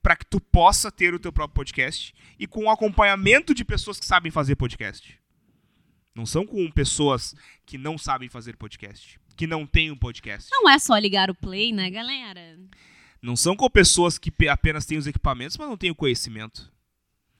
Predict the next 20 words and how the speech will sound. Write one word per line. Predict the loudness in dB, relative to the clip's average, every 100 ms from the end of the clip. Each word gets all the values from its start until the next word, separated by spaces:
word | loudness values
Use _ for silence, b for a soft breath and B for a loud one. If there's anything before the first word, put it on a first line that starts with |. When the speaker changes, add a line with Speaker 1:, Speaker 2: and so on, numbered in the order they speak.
| b b -8
Speaker 2:
A |
Speaker 1:
Então, | 0 2 4
Speaker 2:
gente | 2
tem | 0 -2
um | -2
estudo | -4 -4 -4 0 2 2
de | -2 -4
caso, | -4 2 6 6 4 -6
né? | -8 -10 -12 0
Speaker 1:
a | 2
gente | 4 4 4
tem | 2 0 0
um | 0
M | 0 0 -2
V | -2
P, | 2 2 2
pra | 0 -6
quem | -10
não | -12
sabe. | -10 -8 -10 -12 -20